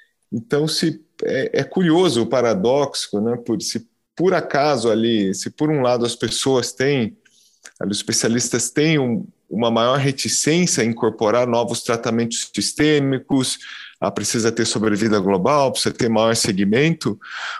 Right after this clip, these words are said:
Por outro, a minha impressão foi que terapia focal de oligometástase, principalmente pro paciente, ah, metastático, seja ele ali s-, o, o que recidiva, né, o metacrônico, ou muitos pacientes de novo,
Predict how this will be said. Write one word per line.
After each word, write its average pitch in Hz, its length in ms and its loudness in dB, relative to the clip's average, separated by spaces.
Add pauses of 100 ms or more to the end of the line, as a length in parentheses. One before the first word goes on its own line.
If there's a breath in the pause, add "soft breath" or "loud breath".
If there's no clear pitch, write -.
Por 196 220 2
outro, 175 420 2
a 131 60 2
minha 147 160 2
impressão 165 580 2
foi 156 300 0
que 147 180 -2
terapia 135 500 0
focal 139 540 0
de 113 100 -4
oligometástase, 120 1160 2
principalmente 135 760 -2
pro 104 140 -6
paciente, 110 960 0 (600 loud breath)
ah, 104 680 4
metastático, 107 1300 -2
seja 110 460 0
ele 107 240 2
ali 101 160 2
s-, - 320 -4 (580)
o, 101 380 -2
o - 40 -2
que - 140 -4
recidiva, 104 880 2
né, 117 240 2
o 85 300 0
metacrônico, 117 880 0
ou 170 80 2
muitos 165 240 0
pacientes - 480 -2
de 117 100 0
novo, 110 640 0